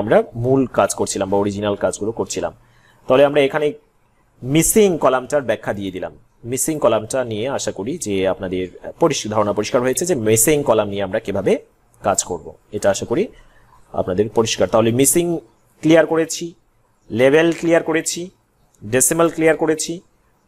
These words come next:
উইডথ ক্লিয়ার করেছি, টাইপ ক্লিয়ার করেছি, ভেরিয়েবলের নামকরণ বিষয়টি ক্লিয়ার করেছি। এইদিকে ভ্যালুস আমি বলেছি প্রফেশনাল ক্ষেত্রে এটা ক্লিয়ার করব, ভ্যালুস ক্লিয়ারই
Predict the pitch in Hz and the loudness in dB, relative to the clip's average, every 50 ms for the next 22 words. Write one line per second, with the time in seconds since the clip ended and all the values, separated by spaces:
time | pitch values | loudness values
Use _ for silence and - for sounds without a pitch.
0 | _ 117 127 147 165 160 156 - - - 156 156 156 147 151 156 156 156 - - | _ 2 4 4 4 4 2 -4 -6 0 2 2 4 2 2 -2 -4 -4 -4 -8
1 | - 175 190 _ _ _ _ _ _ _ - 151 139 151 147 147 - 135 123 110 | -12 -14 -16 _ _ _ _ _ _ _ 2 4 4 4 2 -2 -4 -4 -4 -4
2 | - 101 95 92 - - - 85 - _ _ 107 110 127 139 143 135 143 147 139 | -4 -6 -10 -10 -12 -14 -14 -16 -18 _ _ -10 -4 0 0 0 2 2 0 0
3 | 120 113 117 123 131 139 139 143 - 143 135 135 127 113 98 90 _ _ _ _ | 0 0 2 2 2 2 2 2 2 2 2 0 -2 -6 -10 -14 _ _ _ _
4 | _ _ _ _ - 107 - - 117 - 117 - - 107 101 95 - 101 92 185 | _ _ _ _ -10 -6 -4 -4 -4 -4 -6 -6 -2 -2 -2 -2 -2 -4 -6 -4
5 | - - - 185 233 - _ _ _ _ _ _ - - 143 147 143 147 143 175 | -6 -6 -6 -8 -10 -12 _ _ _ _ _ _ 0 2 2 4 4 2 2 0
6 | 123 110 107 135 135 143 165 185 175 - - - - - 147 147 147 135 135 147 | 0 0 0 0 0 2 2 0 0 -2 -4 -6 -6 -6 -6 -4 -4 -4 -4 -4
7 | - - - - 127 120 127 - - 131 127 123 117 - 123 117 - 120 113 110 | -4 -6 -6 -6 -6 -6 -6 -6 -6 -4 -4 -4 -4 -4 -4 -2 0 0 0 2
8 | - 113 107 104 - 120 107 104 98 - 101 98 95 147 185 - - - - _ | 2 2 0 0 0 0 0 0 0 0 -2 -2 0 -2 -2 -2 -6 -12 -20 _
9 | _ - - - - - _ _ _ _ - - - - - 104 101 113 123 123 | _ -20 -20 -20 -20 -20 _ _ _ _ -20 -20 -18 -10 -2 0 2 2 4 2
10 | 131 - - 123 117 110 104 107 | 0 0 -2 0 2 2 4 4